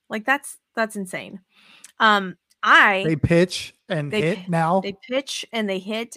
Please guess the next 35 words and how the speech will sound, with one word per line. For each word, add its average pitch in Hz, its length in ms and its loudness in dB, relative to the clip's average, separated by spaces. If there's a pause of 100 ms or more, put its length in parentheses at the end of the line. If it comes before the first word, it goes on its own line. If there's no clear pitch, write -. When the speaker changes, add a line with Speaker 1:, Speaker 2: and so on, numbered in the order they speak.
Speaker 1:
and 202 260 -6
they're 196 180 -2
getting 214 260 -6
production 202 680 -6 (320)
from 196 360 0
every 202 300 -2
member 185 360 -2
of 170 140 -6
that 170 160 -4
lineup. 165 520 -8 (460)
Um, 175 360 -2
I, 202 460 2 (600)
I 233 340 4
know 196 180 -4
this - 460 -14 (280)
because 180 580 -8 (840)
I 175 100 -6
follow 180 280 -6
the 214 120 -8
Rays. - 340 -6
Like, 170 160 -10
they're 175 320 -6
in 175 100 -6
an 180 180 -8
A-, 190 220 -8
they're 180 200 -4
an 175 140 -10
A 185 200 -6
L 190 100 -4
team 196 320 -10
that, - 240 -12
that, - 140 -14 (100)
that 160 140 -10
we 175 180 -8
know 185 460 -2